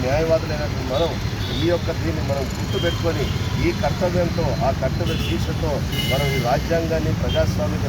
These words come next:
విధానాన్ని, రాజ్యాంగం మనం కల్పించినటువంటి రక్షణలను, మన జాతులకు ఇచ్చినటువంటి రక్షణలను కాపాడుకునే విధంగా సమిష్టిగా అందరూ ఉద్యమించాలని, ఆ విధంగా పోయినప్పుడే మనకు భవిష్యత్తు ఉంటుందన్నటువంటి వాస్తవాన్ని గుర్తించాలని ఈ సందర్భంగా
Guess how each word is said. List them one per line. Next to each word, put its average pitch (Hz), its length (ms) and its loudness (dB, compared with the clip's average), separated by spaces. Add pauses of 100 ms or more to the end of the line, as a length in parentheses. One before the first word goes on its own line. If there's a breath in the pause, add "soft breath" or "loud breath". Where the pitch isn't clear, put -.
విధానాన్ని, 165 520 2 (380)
రాజ్యాంగం 175 560 2
మనం - 180 0 (160)
కల్పించినటువంటి 196 760 2 (100)
రక్షణలను, 175 540 0 (380)
మన 143 80 2 (160)
జాతులకు 175 460 2
ఇచ్చినటువంటి - 460 -2
రక్షణలను - 380 0 (100)
కాపాడుకునే - 580 0
విధంగా 151 300 2 (420)
సమిష్టిగా 165 500 0
అందరూ 135 300 -2
ఉద్యమించాలని, 151 760 0 (420)
ఆ 135 40 4 (100)
విధంగా 165 300 -2 (100)
పోయినప్పుడే 165 500 -2 (360)
మనకు 131 300 -2
భవిష్యత్తు - 440 0
ఉంటుందన్నటువంటి 143 720 -2
వాస్తవాన్ని - 480 -2
గుర్తించాలని 143 600 -2
ఈ 139 80 2
సందర్భంగా - 520 0